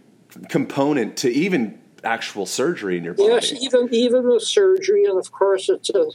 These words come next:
Speaker 2: sensitive area, but a number of years ago there was a study concerning heart bypass, and a number of people were given an operation that had nothing to do with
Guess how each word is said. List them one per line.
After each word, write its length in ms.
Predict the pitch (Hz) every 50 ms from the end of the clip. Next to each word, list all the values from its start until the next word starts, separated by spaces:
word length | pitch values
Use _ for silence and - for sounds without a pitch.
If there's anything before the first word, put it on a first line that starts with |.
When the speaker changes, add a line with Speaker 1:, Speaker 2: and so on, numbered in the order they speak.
| - _ -
Speaker 2:
sensitive 680 | - - - - - 214 208 180 - - 190 180 170 185
area, 480 | 226 214 190 190 170 165 151 151 156 156 - - - - _ _ _ _ _ _ _
but 140 | - 196 190
a 120 | - 185 175
number 400 | 180 214 220 220 196 202 190 185
of 100 | 180 170
years 320 | 196 208 220 226 196 -
ago 500 | 180 165 147 143 170 165 175 175 175 170 - -
there 180 | - 165 180 175
was 220 | 165 170 165 -
a 80 | - 226
study 560 | - - - - 180 170 160 165 165 170 - _ _ _ _ _ _ _ _ _ _ _ - - _ _ _
concerning 680 | - - 180 180 - - - 196 190 175 185 185 175 170
heart 540 | - - - - - 202 208 208 190 - - _ _ _
bypass, 920 | 190 190 208 220 214 208 - - 175 165 160 160 147 - - - - - - _ _ _ _ _ _ _ _ _ _ _ -
and 280 | 185 196 196 185 175
a 80 | 180 175
number 400 | 175 208 240 254 240 208 190 170
of 120 | 151 -
people 380 | - 190 185 180 185 - 202 196
were 160 | 190 180 165
given 340 | 156 160 202 196 196 202 180
an 140 | 175 175 175
operation 920 | 180 185 185 - - 175 165 170 214 247 254 214 - - 156 160 175 170 - _ _ _
that 180 | - 175 165 -
had 220 | 190 175 151 -
nothing 360 | - 208 220 214 214 214 190 -
to 100 | 170 170
do 260 | 147 170 190 196 180
with 360 | 165 170 170 156 147 -